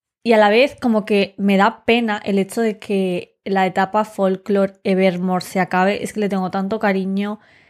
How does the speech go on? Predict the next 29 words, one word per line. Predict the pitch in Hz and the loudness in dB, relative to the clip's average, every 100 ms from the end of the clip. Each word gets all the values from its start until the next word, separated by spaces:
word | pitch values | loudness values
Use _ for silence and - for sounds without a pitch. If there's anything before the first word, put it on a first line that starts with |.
| _ _ - | _ _ -4
el, | 208 202 190 | 0 0 0
de | 202 | 2
verdad | 196 196 | 2 2
tanto | 202 202 | 0 0
aprecio, | 208 208 196 196 214 208 | 0 0 -2 -2 -2 -2
me, | 196 196 190 202 | -2 -2 -2 -2
me, | 190 190 185 185 | -2 -2 -2 -4
me | 190 190 185 | -4 0 0
aporta | 170 214 226 226 | 0 0 2 2
tanto | 202 190 202 233 | 2 2 2 -2
que, | 226 196 | -4 -8
que | 190 196 | -2 2
me | |
da | 190 | 2
como | 202 220 | 2 0
muchísima | 214 208 208 208 196 | -2 -4 -2 -2 0
pena | 202 214 | 0 -2
que | 202 | -4
se | - | -2
acabe, | 180 180 190 | -2 0 0
pero | 185 180 | 0 -2
bueno, | 180 180 | -2 -2
en | |
algún | 180 180 | -4 -4
momento | 185 190 190 | -4 -4 -4
se | 202 185 | -4 -2
tenía | 180 180 | -2 -2
que | |
acabar. | 175 180 185 240 | 0 0 0 -2